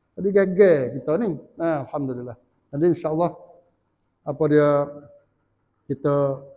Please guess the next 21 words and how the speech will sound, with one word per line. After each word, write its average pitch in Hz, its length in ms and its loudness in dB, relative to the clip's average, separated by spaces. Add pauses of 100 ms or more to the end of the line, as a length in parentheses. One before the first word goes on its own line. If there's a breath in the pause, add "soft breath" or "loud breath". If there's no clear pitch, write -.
sekadar 170 240 2
itulah 196 160 4
saya 185 240 -2
minta 185 240 -4
kalau 170 160 -2
balik 170 240 -2
akhir 185 320 0
ni, 240 160 -8 (240)
maknanya 170 400 -2
sekadar 160 560 -2
sumbangnya 143 480 0
lagi. 123 240 -10
Kita 147 160 -4
akan 147 160 -4
berterusan 151 640 -2 (400)
sampai 139 400 -6
ke 143 140 -2 (640)
bulan 143 240 0
puasa 123 320 -6
ni, 117 160 -10
insya-Allah. 120 320 -20